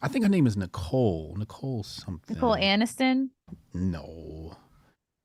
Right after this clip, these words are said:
Speaker 1: Um,
Speaker 2: Nic-
Speaker 1: but it doesn't matter. M-, my, my question
Speaker 2: Okay.
Speaker 1: is, how do we navigate this right-wing space when everybody's so, like, you know, traditional and, you know,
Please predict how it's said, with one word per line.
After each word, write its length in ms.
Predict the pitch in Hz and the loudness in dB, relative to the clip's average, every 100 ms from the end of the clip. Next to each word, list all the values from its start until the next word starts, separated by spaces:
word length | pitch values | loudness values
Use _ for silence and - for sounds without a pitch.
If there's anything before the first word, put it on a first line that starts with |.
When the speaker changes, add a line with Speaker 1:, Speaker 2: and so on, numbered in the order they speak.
| _ _ _ _ - | _ _ _ _ -6
Speaker 1:
Um, 300 | 90 90 87 | -2 -2 -4
Speaker 2:
Nic- 100 | - | 2
Speaker 1:
but 100 | 190 | 6
it 40 | |
doesn't 240 | 156 110 104 | 6 4 2
matter. 180 | 90 | 0
M-, 160 | 110 139 | -2 -4
my, 160 | 139 135 | -2 -2
my 120 | 147 | 0
question 400 | 143 220 214 165 | 4 4 6 4
Speaker 2:
Okay. 140 | 127 107 | 4 2
Speaker 1:
is, 200 | 98 - | 0 -4
how 200 | - 196 | -2 -2
do 60 | 277 | -2
we 320 | - 214 185 143 | -2 0 2 4
navigate 800 | 120 123 151 147 123 110 107 - _ _ - - _ _ _ - _ - | 4 4 4 2 2 2 0 -6 _ _ -20 -20 _ _ _ -20 _ -2
this 300 | 123 127 107 | 2 2 2
right-wing 680 | 98 117 175 139 127 113 107 | -2 2 2 4 4 4 2
space 480 | - - 233 156 - | -2 2 2 2 0
when 140 | 113 | 0
everybody's 600 | 113 139 139 120 117 110 | 2 0 0 0 -2 -2
so, 340 | - - 117 110 | -2 0 0 0
like, 400 | 107 101 98 - | 0 0 -2 -2
you 100 | 113 | -2
know, 240 | 92 85 - _ - _ _ _ _ _ - - 123 | -2 -6 -14 _ -20 _ _ _ _ _ -6 0 2
traditional 1080 | 98 131 131 - 127 110 104 95 90 87 87 | 2 2 2 2 2 2 2 0 -2 -4 -6
and, 260 | 82 - | -8 -6
you 80 | 104 | -4
know, 240 | 87 76 | -4 -6